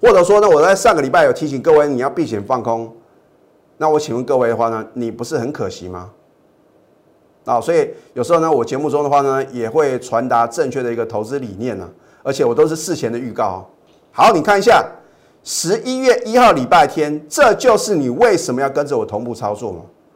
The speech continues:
因为我不是事后马后炮、事后看图说故事的老师啊。结果已经发生了，然后呢，你来讲这个，呃，事实的一个经过，哦，事情的经过，我觉得一点意义都没有嘛。如果你真的那么神准，你为什么不能在股票还没有发动，或者说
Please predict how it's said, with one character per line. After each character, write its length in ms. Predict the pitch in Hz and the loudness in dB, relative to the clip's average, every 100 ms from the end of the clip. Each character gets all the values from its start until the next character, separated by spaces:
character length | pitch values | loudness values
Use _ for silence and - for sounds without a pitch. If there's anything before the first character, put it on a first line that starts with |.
| _ _ _ _ | _ _ _ _
因 120 | 285 | 2
为 60 | 277 | 4
我 40 | |
不 120 | 180 | 4
是 100 | 240 | 0
事 240 | 277 - 277 | -2 2 4
后 80 | 254 | 4
马 160 | 170 147 | 4 4
后 160 | 214 208 | 4 4
炮、 220 | 233 160 | 4 2
事 200 | - 220 | 0 0
后 120 | 208 | 0
看 200 | 208 196 | 0 -2
图 140 | 147 | -2
说 160 | 139 180 | -4 -4
故 140 | 175 | -6
事 120 | 170 180 | -6 -2
的 80 | |
老 160 | 120 90 | 0 -2
师 200 | 90 110 | -6 -8
啊。 160 | 107 90 - _ _ _ | -8 -8 -16 _ _ _
结 220 | - 190 277 | 0 4 4
果 240 | 240 185 | 6 4
已 60 | 131 | 4
经 160 | 196 | 0
发 260 | 196 185 180 | 2 2 2
生 200 | 180 180 | 0 -2
了， 200 | 143 90 - _ | -2 -4 -14 _
然 180 | 147 190 | 4 4
后 60 | |
呢， 160 | 180 180 | 4 2
你 140 | 170 | 0
来 200 | 127 156 | 0 0
讲 220 | 165 117 113 | 0 -2 -2
这 100 | 165 | 2
个， 480 | 147 139 127 120 123 | 4 4 2 0 -2
呃， 400 | 120 117 113 110 | -2 -2 -2 -6
事 220 | - - | -10 -8
实 160 | 170 131 | -6 0
的 100 | 147 | 0
一 60 | 131 | 2
个 100 | 135 | -2
经 300 | 135 139 147 | -4 -8 -6
过， 260 | 147 107 - _ _ _ | -6 -6 -12 _ _ _
哦， 160 | 120 117 | -6 -6
事 160 | 180 | -6
情 140 | 139 139 | -6 -6
的 80 | |
经 200 | 135 143 | -6 -6
过， 120 | 151 139 | -2 -2
我 180 | 110 120 | -4 -8
觉 120 | 139 | -4
得 240 | 151 127 - - | 0 0 -2 -12
一 80 | 233 | -8
点 240 | 185 143 | -4 -2
意 120 | 196 202 | -4 -2
义 40 | |
都 140 | 196 | 2
没 160 | 190 156 | 2 0
有 100 | 151 | -4
嘛。 240 | 117 90 82 _ _ _ | -4 -8 -14 _ _ _
如 140 | 285 | 2
果 100 | 285 | 4
你 80 | 196 | 4
真 160 | 240 | 2
的 120 | 254 233 | 2 2
那 80 | |
么 100 | 330 | 2
神 220 | 311 160 202 | 2 2 2
准， 180 | 185 | 2
你 80 | 143 | 0
为 180 | 143 240 | 2 2
什 140 | 214 | 2
么 100 | 151 | 0
不 140 | 147 226 | 0 0
能 160 | 165 | 0
在 160 | 165 190 | 0 0
股 140 | 139 | -2
票 180 | 117 160 | -4 -4
还 180 | 127 135 | -2 -2
没 80 | 185 | -2
有 80 | 156 | -4
发 280 | - 143 | 0 0
动， 200 | 143 131 | 0 -4
或 120 | 117 151 | -2 -2
者 100 | 123 | 0
说 320 | 151 127 | 0 -2